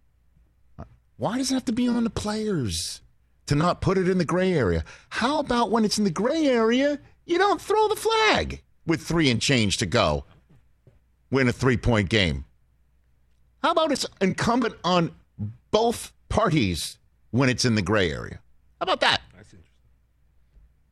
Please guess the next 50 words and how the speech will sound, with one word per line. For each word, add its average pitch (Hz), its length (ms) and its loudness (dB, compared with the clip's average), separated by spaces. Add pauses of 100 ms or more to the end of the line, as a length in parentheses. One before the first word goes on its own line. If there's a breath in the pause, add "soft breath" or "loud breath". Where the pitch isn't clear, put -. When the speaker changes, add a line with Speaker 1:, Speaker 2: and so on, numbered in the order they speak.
(180)
Speaker 1:
So 214 220 -2
Cassius 196 520 0
Marsh 127 380 2
put 143 160 -2
it 123 100 0
in 123 100 2
the 117 60 2
gray 95 320 2
area. 87 460 2 (120)
And 104 140 0
again, 117 380 2
he 165 160 -2
was 185 220 -2 (120)
on 180 240 0
the 226 60 2
Steelers, 170 500 0
got 147 280 -2
cut, 147 260 0
wound 139 220 2
up 135 100 -2
on 131 100 2
the 117 60 0
Bears 127 320 0
practice 120 460 0
squad, 98 340 2 (240 loud breath)
and 139 140 2
made 151 160 4
a 131 40 0
play 165 240 2
of 185 80 2
the 175 60 4
night. 220 320 4 (340)
So 156 400 0 (120)
I 131 100 4
think 185 280 0
that's 180 280 2
what 175 140 -2
the 156 60 0
stare 208 280 2
down 131 240 4
was, 127 240 2
the 127 100 0
kind 139 280 2
of, 127 80 2
"How 135 120 6
do 147 80 4
you 147 100 2
like 139 280 0
me 131 80 2
now?" 170 340 2